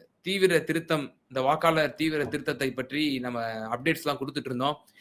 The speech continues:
அதுல வந்து எவ்வளோ மாஸ் எக்ஸ்க்ளூஷன், மாஸ் லெவல்ல அந்த, அ, வாக்காளர் பட்டியலிருந்து பெயர்கள் வந்து நீக்கப்பட்டிருந்தது, எவ்வளவு பிழையாக அது வந்து செய்யப்பட்டிருந்தது, அ, குறிப்பாக, அ, இல்லாத அட்ரஸுக்கெல்லாம் வந்து, அ, கொடுத்து வச்சிருக்கிறாங்க.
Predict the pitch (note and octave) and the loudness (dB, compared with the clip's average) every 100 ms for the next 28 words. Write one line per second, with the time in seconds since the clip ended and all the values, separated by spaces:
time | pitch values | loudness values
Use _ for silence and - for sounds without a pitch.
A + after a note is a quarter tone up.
0 | - D3+ D#3+ D3 C#3+ E3+ D#3 C3+ C#3 D3+ | -6 2 4 4 4 4 4 4 2 4
1 | F3+ E3 C#3 D#3+ F3+ D3 - D#3+ D#3+ B2+ | 4 4 4 4 2 -2 -8 -4 -2 -2
2 | C#3+ D3 D3 C3+ C#3+ D#3+ D3+ D3+ E3 D#3+ | -4 -4 -12 -2 -2 0 0 2 4 4
3 | C#3 C3+ C3 A#2+ A2+ - _ _ _ B2 | 2 0 -2 -2 -4 -8 _ _ _ -2
4 | B2 F3 F#3 D#3 D3 _ _ - C3 D#3 | 2 6 6 4 -2 _ _ -4 0 2
5 | C#3 C3+ D3+ D#3+ D#3 D3+ D#3+ D#3 C3+ C#3 | 2 0 0 -2 2 4 4 2 0 -2
6 | C3+ D3 D#3 C#3 B2+ C3 B2 B2 C3+ C3+ | -4 -2 -2 -2 -2 -2 -2 -2 -2 2
7 | D#3+ C#3+ C#3+ D#3+ E3 D3+ D#3 C#3+ C3 B2+ | 2 2 4 8 8 8 2 -2 0 -2
8 | B2+ C#3+ - C#3 D3 C3 B2+ A#2+ A#2 C3+ | -2 -4 -2 -4 -2 -4 -4 -4 -2 -2
9 | C3+ _ _ _ _ _ A#2+ A#2+ A#2 A#2 | -4 _ _ _ _ _ -4 -2 -2 -6
10 | - E3 E3 D#3+ E3+ D#3 C3+ B2 - _ | -2 0 4 6 8 6 4 0 -4 _
11 | _ _ B2+ B2 A#2+ B2 C#3 E3+ F#3 F3 | _ _ -6 -4 -4 -4 2 8 10 10
12 | E3+ D3+ C#3 E3 E3 D#3+ D#3 D#3 E3+ D#3+ | 8 8 6 4 2 2 0 2 2 0
13 | C#3+ D#3+ E3 D3 B2+ B2+ _ - C3 D3 | 2 4 4 4 0 -4 _ -4 -2 -2
14 | C#3+ D3+ - C#3+ C3+ C3 A#2+ C#3 | -2 -4 -2 -4 0 -2 -2 -4